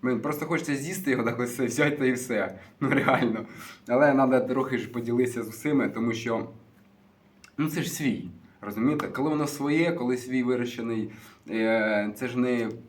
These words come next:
помідор, але, е, це ананас. Все-таки Київська область, ананаси, то хочеться, щоб, е, поділитися і другі посмакували так, як ми. Все, друзі,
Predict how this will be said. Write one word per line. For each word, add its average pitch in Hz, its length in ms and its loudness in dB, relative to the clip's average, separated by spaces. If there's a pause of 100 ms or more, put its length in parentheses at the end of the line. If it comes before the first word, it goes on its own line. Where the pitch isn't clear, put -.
(180)
помідор, 143 680 2 (840)
але, 120 640 8 (160)
е, 107 480 2 (100)
це 123 220 2
ананас. 117 680 0
Все-таки 113 480 -4
Київська 127 480 0
область, 117 500 2
ананаси, 113 580 -2
то 107 500 0 (1000)
хочеться, 113 560 -6
щоб, 101 280 -8
е, 98 220 -2
поділитися 107 680 -2
і 95 160 -8
другі 104 240 -6
посмакували 101 680 -6
так, 98 160 -10
як 98 140 -12
ми. 98 160 -8 (680)
Все, 165 220 4
друзі, 120 440 2